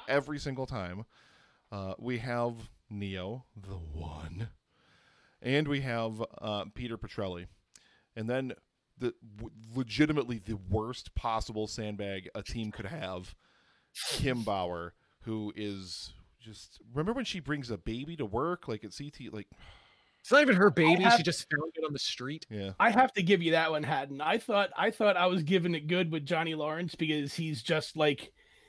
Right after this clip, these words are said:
Speaker 3: he's kind of a bully, but he's just a, a pushover,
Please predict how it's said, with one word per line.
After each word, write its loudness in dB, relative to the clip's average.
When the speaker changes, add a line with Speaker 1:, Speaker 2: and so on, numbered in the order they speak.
Speaker 3:
he's 8
kind 6
of 10
a 8
bully, 10
but 4
he's 2
just 0
a, 2
a -2
pushover, -2